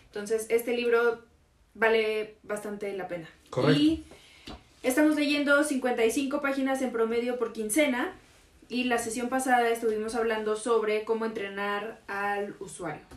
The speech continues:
Speaker 2: Sí. Nada más me gustaría mencionar algo. Acuérdense que habíamos mencionado que este era de esos libros, como dice Diana. Practitioners, vimos otro, que era el de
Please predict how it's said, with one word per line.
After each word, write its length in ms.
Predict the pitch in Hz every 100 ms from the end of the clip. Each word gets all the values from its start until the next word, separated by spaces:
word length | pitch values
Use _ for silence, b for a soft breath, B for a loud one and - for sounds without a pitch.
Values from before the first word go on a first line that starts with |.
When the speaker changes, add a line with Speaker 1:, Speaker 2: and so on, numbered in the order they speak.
| -
Speaker 2:
Sí. 80 | - - - - - B B B - - -
Nada 180 | 165 165
más 200 | 151 156
me 160 | 147
gustaría 260 | 131 143 147
mencionar 320 | 151 143 127 127
algo. 160 | 120
Acuérdense 420 | 110 160 170 147 -
que 300 | 165 156 151 B -
habíamos 360 | 123 170 190
mencionado 640 | 165 156 147 147 160 160
que 80 | 156
este 180 | 151 -
era 140 | 156 151
de 80 |
esos 240 | 151 170 135
libros, 360 | 151 147 151 -
como 160 | 131
dice 180 | 135 147
Diana. 320 | 131 120 98 - b b -
Practitioners, 640 | 127 196 202 208 196 139
vimos 320 | 143 190 160
otro, 380 | 185 - - -
que 100 | 139
era 160 | 135 143
el 120 | 139
de 420 | 143 147 151 151